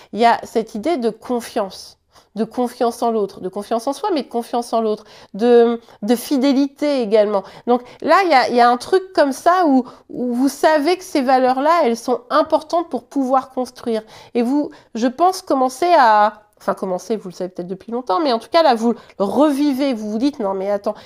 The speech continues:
Vous allez aussi peut-être avoir vos amis qui vont être là pour vous aider. Et vous, en fait, dans le fait de pas être avec quelqu'un, amoureusement parlant, ça vous empêche pas d'être, euh, enfin, vous serez pas seul pour autant, vous voyez ? Ouais, on a la carte du travail. Ben, je vous le disais ici.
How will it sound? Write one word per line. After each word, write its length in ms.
Vous 100
allez 220
aussi 240
peut-être 200
avoir 200
vos 220
amis 260
qui 140
vont 160
être 180
là 180
pour 140
vous 240
aider. 160
Et 180
vous, 100
en 60
fait, 180
dans 640
le 120
fait 180
de 120
pas 240
être 180
avec 240
quelqu'un, 440
amoureusement 640
parlant, 360
ça 120
vous 160
empêche 280
pas 160
d'être, 300
euh, 180
enfin, 160
vous 60
serez 180
pas 160
seul 340
pour 220
autant, 260
vous 60
voyez ? 320
Ouais, 260
on 140
a 80
la 120
carte 280
du 160
travail. 440
Ben, 160
je 80
vous 80
le 60
disais 400
ici. 320